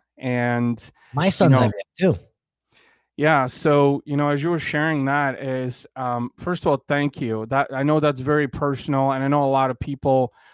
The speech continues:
Speaker 1: there's a lot of people in the world that, that fear sharing something so personal, and we're gonna talk more about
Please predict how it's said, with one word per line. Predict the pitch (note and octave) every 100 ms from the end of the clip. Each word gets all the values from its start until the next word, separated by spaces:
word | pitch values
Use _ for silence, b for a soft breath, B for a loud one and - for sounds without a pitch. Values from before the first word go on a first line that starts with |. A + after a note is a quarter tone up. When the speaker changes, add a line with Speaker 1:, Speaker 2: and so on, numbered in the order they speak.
| b
Speaker 1:
there's | G#3+
a |
lot | C#4+ A#3
of |
people | G3 G#3+
in | G#3
the | F3
world | D#3 D#3+ D#3+ E3+
that, | D3+ D3+ -
that | C3+ C#3
fear | - - - D#3+ D#3+
sharing | C#3+ - C#3 D3 D3+
something | - D3+ D3+ C#3+
so | - C3+
personal, | - C3+ B2 D3+ C#3
and | C3+
we're | C3+
gonna | C#3 C3
talk | - C3+ C3
more | C#3 C#3
about | C3 C3+ C3 C3